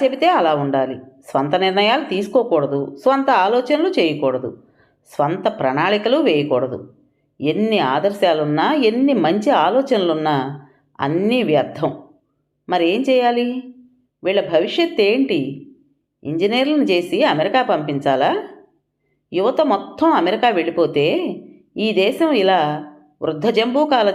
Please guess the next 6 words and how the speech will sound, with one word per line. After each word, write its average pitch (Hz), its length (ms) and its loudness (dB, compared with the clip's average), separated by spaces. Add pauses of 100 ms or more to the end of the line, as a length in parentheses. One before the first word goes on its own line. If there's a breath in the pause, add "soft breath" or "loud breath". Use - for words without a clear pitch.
చేతుల్లో 175 440 0
ఏమైపోతుంది? 247 1120 0 (1160)
గూండాలు, 165 840 0
ఖూనీకోర్లు, 185 760 0
అవినీతిపరులు, 180 880 0
స్వార్థపరులు, 180 920 0